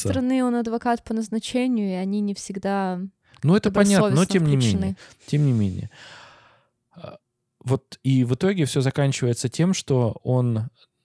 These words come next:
Speaker 2: такая драматическая линия, что всё-таки она попадает в тюрьму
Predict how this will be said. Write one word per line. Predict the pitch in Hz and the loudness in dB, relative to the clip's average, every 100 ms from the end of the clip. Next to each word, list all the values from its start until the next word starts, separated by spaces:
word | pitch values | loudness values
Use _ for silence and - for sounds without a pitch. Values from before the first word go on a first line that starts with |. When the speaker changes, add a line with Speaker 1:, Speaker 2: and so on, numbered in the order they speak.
| _ | _
Speaker 2:
такая | 117 - 101 101 _ | -6 -2 -4 -4 _
драматическая | - 113 120 120 110 - 104 | -4 -2 -2 -4 -6 -6 -2
линия, | 120 160 156 147 | 2 2 2 -2
что | - 104 98 | -4 -6 -6
всё-таки | 95 98 - - 95 90 - _ | -6 -10 -10 -8 -6 -6 -10 _
она | 107 104 | -4 -4
попадает | - 104 104 | -4 -2 -2
в | - | -2
тюрьму | - 120 156 196 | -2 2 2 2